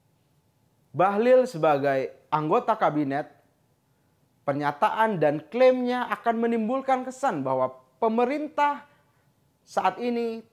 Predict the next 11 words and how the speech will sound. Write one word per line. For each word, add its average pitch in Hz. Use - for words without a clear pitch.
tengah 294
pesimistis 208
dan 127
tidak 302
mampu 202
memenuhi 156
target 156
pemulihan 143
ekonomi 147
hingga 196
dua 147